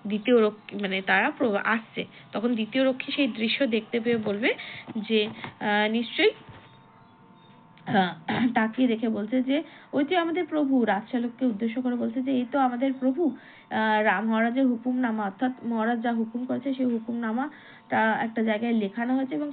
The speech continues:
সেই লেখাটা নিয়ে কিন্তু সে এইদিকেই আসছে, জেলের দিকেই আসছে। তো বলছে যে নিশ্চয়ই, আহ, একে কি হবে না, এর চরম পরিণতি হবে, হয় শকুনি দিয়ে খাওয়ানো হবে, না হয়তো কুকুরকে দিয়ে খাওয়ানো হবে, হয় মানে খুব শকুনি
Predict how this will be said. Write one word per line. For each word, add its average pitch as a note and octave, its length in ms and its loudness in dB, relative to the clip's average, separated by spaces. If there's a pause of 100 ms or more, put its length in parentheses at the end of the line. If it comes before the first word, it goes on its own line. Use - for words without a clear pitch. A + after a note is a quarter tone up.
সেই B3+ 160 2
লেখাটা A#3 400 0
নিয়ে A3+ 220 0
কিন্তু B3 320 -4
সে C4 260 -2 (300)
এইদিকেই A#3 460 2
আসছে, F#3 280 -2
জেলের G#3+ 340 -2
দিকেই A3 340 -2
আসছে। F#3 260 -6
তো G3+ 120 -6
বলছে G#3 420 -2
যে B3+ 140 2
নিশ্চয়ই, A#3 400 -2
আহ, G#3+ 720 -2
একে B3 280 0
কি B3+ 100 0
হবে A#3 280 0
না, E4+ 80 -2
এর A3+ 220 0 (120)
চরম B3 300 0
পরিণতি B3 460 -2
হবে, C4 220 2
হয় B3+ 280 2
শকুনি B3+ 340 -2
দিয়ে B3 180 0
খাওয়ানো B3 380 -2
হবে, C#4 220 -2 (420)
না G#3+ 100 2
হয়তো A#3 220 0
কুকুরকে B3+ 480 0
দিয়ে G#3+ 140 2
খাওয়ানো G3 320 -4
হবে, F#3+ 140 -2
হয় A3 240 -2 (340)
মানে G3 400 -2 (100)
খুব A3+ 220 -2 (280)
শকুনি C4+ 440 -2